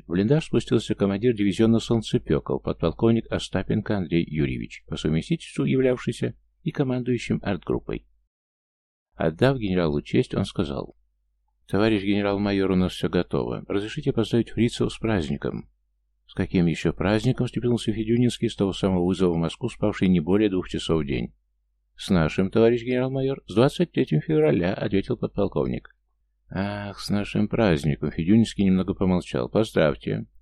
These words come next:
Но первыми должны быть ленинградцы, а потом уже вы. Только когда будете поздравлять, поздравьте горячо с огоньком. Я слышал, вы это умеете".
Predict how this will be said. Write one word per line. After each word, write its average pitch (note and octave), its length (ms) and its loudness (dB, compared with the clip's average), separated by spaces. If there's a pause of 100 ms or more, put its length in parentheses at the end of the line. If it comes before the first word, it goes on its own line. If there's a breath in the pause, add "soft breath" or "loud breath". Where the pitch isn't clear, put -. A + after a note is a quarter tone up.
Но A2 120 4
первыми D#3 380 0
должны B2+ 300 0
быть B2+ 180 -4
ленинградцы, C3 640 0
а D#2+ 80 2
потом F2+ 260 -2
уже F#2 240 0
вы. C2 240 -2 (220)
Только G2 260 2
когда G#2 320 2
будете G2+ 320 0
поздравлять, F#2 540 2
поздравьте F#2 480 2
горячо F#2 420 2
с - 140 -2
огоньком. G#2 640 4
Я F2+ 120 0
слышал, F2 360 0
вы F2+ 100 4
это E2+ 240 2
умеете". F#2 600 -2